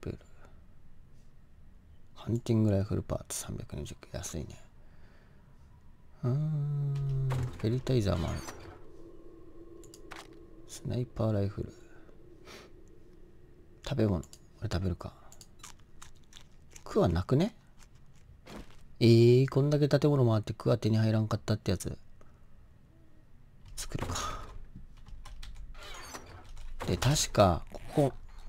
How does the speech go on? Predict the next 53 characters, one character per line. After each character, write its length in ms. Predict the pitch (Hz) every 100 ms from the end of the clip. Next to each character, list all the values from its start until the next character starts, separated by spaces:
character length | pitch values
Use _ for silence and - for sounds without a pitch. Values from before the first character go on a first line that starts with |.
| -
こ 120 | -
の 80 | 143
隣 280 | 135 160 185
の 100 | 180
建 220 | 175 180
物 140 | 165
に 80 | 107
フ 160 | 95 139
ォ 60 |
ー 20 | 104
ジ 80 |
が 80 | 95
あ 60 | 85
っ 40 | -
た 120 | -
ん 80 | 87
で 80 |
す 140 | 92 92
よ。 220 | 78 - - - - - - - - - - - - -
こ 200 | - 180
れ 80 |
な 140 | 185 98
ん 120 | 107
だ？ 240 | 92 123 - - - - - - - - - - - - -
こ 80 | 147
れ 20 |
な 100 | 131
ん 80 | 135
だ 80 | -
ろ 160 | - -
う 40 |
ね。 80 | - - - - - - - - - - - - - - - - - - - - - - - - - - - - - - - - - -
朝 240 | - 98 147
に 80 |
な 80 | 120
っ 40 | 101
た。 140 | 90
こ 120 | 120
の 80 | 139
町 260 | 151 - 151
一 60 |
回 280 | - 160 113
漁 140 | 120
り 80 | 139
ま 80 | 151
し 100 | 135
ょ 60 | 156
う 60 |
か、 120 | 131
ち 80 | 107
ゃ 40 | 101
ん 100 | 101
と。 180 | 95